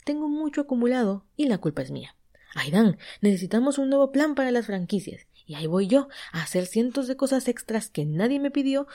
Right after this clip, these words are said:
solo para dar el ancho y que nadie me crea un inepto.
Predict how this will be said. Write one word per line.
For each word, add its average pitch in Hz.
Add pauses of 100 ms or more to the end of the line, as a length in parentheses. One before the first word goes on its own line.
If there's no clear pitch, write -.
(140)
solo 294
para 262
dar 247
el 233
ancho 220
y 226
que 185
nadie 175
me 170
crea 151
un 170
inepto. 139